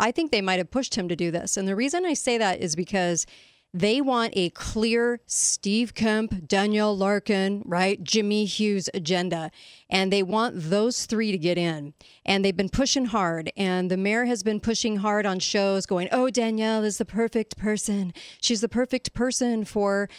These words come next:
you know, to be in office." Well, to be in city council. Well, that's not exactly true. Danielle does not have a great record and, and has not stood up for anything against the agenda of whatever they wanna do. So,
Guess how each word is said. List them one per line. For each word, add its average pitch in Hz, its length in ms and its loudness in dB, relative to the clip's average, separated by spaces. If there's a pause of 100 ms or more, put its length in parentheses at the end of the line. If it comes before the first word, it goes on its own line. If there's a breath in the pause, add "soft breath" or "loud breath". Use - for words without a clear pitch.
(220 loud breath)
you 208 100 2
know, 196 160 2
to - 140 0
be 220 180 2
in 208 80 0
office." 208 560 0
Well, 202 400 0 (300 loud breath)
to 220 80 -2
be 220 120 2
in 208 100 -2
city 196 260 0
council. 262 400 0
Well, 175 100 0
that's 202 160 -2
not 294 140 0
exactly 196 420 -2
true. 196 560 -4
Danielle 196 340 -2
does 185 160 -2
not 233 140 -2
have 262 140 0
a 202 60 -4
great 202 260 -2
record 208 460 -2
and, 180 300 -4
and 180 160 -4
has 185 160 -2
not 180 220 -6
stood 185 240 -2
up 202 160 -2
for 175 260 -2 (220)
anything 185 680 -4
against 190 560 -6 (520)
the 185 160 -2
agenda 190 380 0
of 160 220 -6
whatever 180 320 -2
they 180 100 0
wanna 185 220 -2
do. 254 320 -4
So, 185 320 0